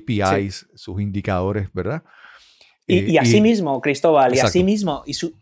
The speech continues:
Speaker 2: y sus propios objetivos, porque
Speaker 1: Ujú.
Speaker 2: tú también decías, eres una persona crea-, que s-, nunca estás parada, ¿no? Y eso n-, sí, a veces es respuesta de ese análisis,
Speaker 1: Ujú.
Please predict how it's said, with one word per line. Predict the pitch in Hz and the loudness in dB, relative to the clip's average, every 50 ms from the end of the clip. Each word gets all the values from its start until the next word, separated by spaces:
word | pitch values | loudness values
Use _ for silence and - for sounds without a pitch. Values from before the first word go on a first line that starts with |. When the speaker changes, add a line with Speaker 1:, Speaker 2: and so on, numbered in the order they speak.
| _ | _
Speaker 2:
y | - 156 | -14 -12
sus | - - 156 - | -8 -8 -6 0
propios | - 175 190 214 196 - | 0 0 2 2 0 -2
objetivos, | 202 - 196 180 220 220 196 165 139 - | -2 -6 -4 -4 -4 -2 -2 -2 -4 -4
porque | 156 139 - 160 | -8 -2 0 0
Speaker 1:
Ujú. | 143 175 | 0 0
Speaker 2:
tú | 170 151 | 0 -2
también | 175 175 190 190 190 | -2 -2 -2 -2 -4
decías, | 180 - - 175 156 - - _ _ _ _ _ _ _ | -4 -2 0 0 0 0 -4 _ _ _ _ _ _ _
eres | - - 165 156 - | -8 -6 -6 -4 0
una | 185 180 | 0 0
persona | 175 180 - 180 175 175 170 165 156 156 - - _ _ - - _ - | 0 -2 -4 -4 -2 0 2 2 0 -2 -4 -20 _ _ -20 -20 _ -12
crea-, | - 175 147 143 139 139 143 | -6 0 2 2 2 2 0
que | - | -4
s-, | - - - 165 | -6 -4 -2 -2
nunca | 170 180 170 202 | 0 0 0 -2
estás | 185 - 185 - | -2 -2 -6 -4
parada, | - - 135 143 151 143 127 120 | -4 -4 0 0 2 2 0 0
¿no? | 131 147 160 _ _ _ _ - | -4 -6 -8 _ _ _ _ -2
Y | 160 | -2
eso | 160 160 - 233 | 0 2 2 2
n-, | 226 208 214 214 - | 2 2 -2 -2 -6
sí, | - - - 254 262 | -10 -4 0 2 4
a | 190 151 | 4 4
veces | 160 196 214 - 247 233 - | 2 0 0 0 -2 -2 -2
es | 247 233 - 190 | -4 -6 -6 -4
respuesta | 170 165 160 151 - - - 170 180 202 202 - 175 147 | -4 -4 -4 -4 -6 -8 -4 -2 -2 -2 -2 -2 -4 -4
de | 143 143 | -4 -6
ese | 139 - | -6 -6
análisis, | 135 123 127 131 139 156 170 - 269 349 - - _ _ - | -6 -6 -4 -6 -4 -6 -6 -6 -8 -10 -12 -14 _ _ -4
Speaker 1:
Ujú. | 139 131 135 190 233 | -2 -2 0 -2 -4